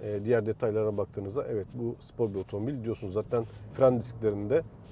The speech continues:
ve Brembo kaliperleri de gördüğünüzde otomobil zaten yandan da kendini belli ediyor.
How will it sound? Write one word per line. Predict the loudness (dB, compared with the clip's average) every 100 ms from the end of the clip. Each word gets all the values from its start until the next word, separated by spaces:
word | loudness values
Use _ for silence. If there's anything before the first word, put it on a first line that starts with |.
| 0
ve | 0 6
Brembo | 6 6 4 2 0 -6
kaliperleri | -2 0 0 2 2
de | 2
gördüğünüzde | 4 4 2 -4 -2 -2 -2 -12 -20 -12
otomobil | -6 -4 -2
zaten | -4 -4 -4 -2
yandan | -2 -2 -2 -4
da | -6
kendini | -6 -4 -4 -2
belli | 0 0
ediyor. | -2 -4